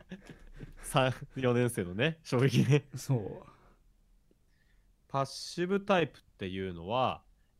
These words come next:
Speaker 1: えーっと、そう、ベース単体で、こうもうシールドにつなぐともうすぐ音が出るタイプのベース。
Speaker 2: はい。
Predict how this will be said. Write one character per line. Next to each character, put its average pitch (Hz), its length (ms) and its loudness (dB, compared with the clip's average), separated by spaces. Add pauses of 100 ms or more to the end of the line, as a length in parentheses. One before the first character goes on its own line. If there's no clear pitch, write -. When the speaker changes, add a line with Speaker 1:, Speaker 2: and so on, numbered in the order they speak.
Speaker 1:
え 92 340 -10
ー - 20 -20
っ - 20 -20 (140)
と、 92 760 -8 (1120)
そ 143 240 -6
う、 135 100 -8
ベ 160 160 0
ー 175 40 -2
ス 175 140 -10
単 185 240 -2
体 190 260 0
で、 202 320 0 (960)
こ 147 120 -6
う - 20 -4
も 117 140 -2
う 95 40 -4
シ - 140 -8
ー 127 40 2
ル 127 60 0
ド 127 80 -2
に 120 60 -4
つ - 140 -12
な 131 100 0
ぐ 160 100 -2
と 240 120 2
も 180 80 0
う - 20 -4
す - 160 -2
ぐ 117 80 2
音 95 240 -6
が 90 220 -6 (300)
出 113 100 -4
る 90 160 -8 (400)
タ 104 140 -6
イ 92 40 -8
プ 156 120 -8
の 180 100 2
ベ 95 160 -4
ー 82 40 -14
ス。 - 220 -20 (440)
Speaker 2:
は 135 160 -4
い。 - 100 -8